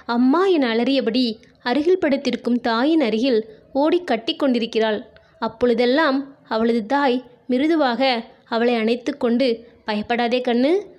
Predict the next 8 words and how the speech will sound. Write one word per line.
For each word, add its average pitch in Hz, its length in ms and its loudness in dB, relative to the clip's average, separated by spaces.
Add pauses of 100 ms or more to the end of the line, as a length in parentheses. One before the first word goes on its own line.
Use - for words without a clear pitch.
ஒண்ணுமில்லைம்மா, 233 720 2 (360)
நான் 226 200 -6
கிட்டத்தானே 302 520 2
இருக்கிறேன்" 330 440 2 (300)
என்று 233 260 -2
தேறுதல் 302 480 2
கூறுவது 240 400 0
வழக்கம். 226 440 0